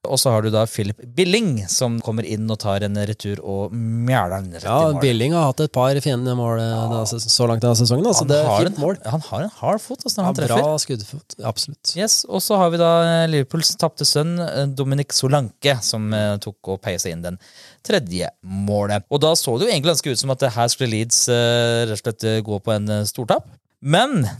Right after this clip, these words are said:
Speaker 1: du skal <laughs> aldri tvile på Leeds, som du sier. Det her er det jo, altså, om de ikke kan forsvare seg, så kan de i hvert fall angripe.
Speaker 2: Mm.
Speaker 1: Så de, eh, kjørte på høygire i andre gang, og Sam Greenwood var det som da åpna sjekkboken i, eh, andre gang. Til slutt, eh, kommer Liam Cooper med en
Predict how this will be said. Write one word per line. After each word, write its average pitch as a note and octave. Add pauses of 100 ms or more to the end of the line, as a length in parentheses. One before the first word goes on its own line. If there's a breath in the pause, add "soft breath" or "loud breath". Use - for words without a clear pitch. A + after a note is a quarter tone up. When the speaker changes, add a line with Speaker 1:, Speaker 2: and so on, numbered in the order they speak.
Speaker 1:
du A#2
skal -
<laughs> A#2
aldri C3+
tvile A2+
på C#3+
Leeds, C3
som B2
du C3+
sier. C3
Det A#2
her A#2
er F2+
det G#2+
jo, A#2+
altså, C#3
om C#3
de D3
ikke C3+
kan C#3+
forsvare C3+
seg, E3+
så D#3+
kan C#3+
de D#3+
i -
hvert C#3+
fall E3+
angripe. D3+ (360 loud breath)
Speaker 2:
Mm. G#2+
Speaker 1:
Så C3
de, C3+ (160)
eh, D3
kjørte B2+
på C3+
høygire B2 (280)
i C#3+
andre C#3+
gang, F3
og D#3
Sam C3+
Greenwood C3+
var C3+
det B2+
som C3+
da B2
åpna A2
sjekkboken G#2+
i, G#2
eh, G#2+
andre G#2+
gang. G3 (540)
Til B2
slutt, B2+
eh, A#2
kommer A#2+
Liam A#2+
Cooper C3+
med C3+
en C3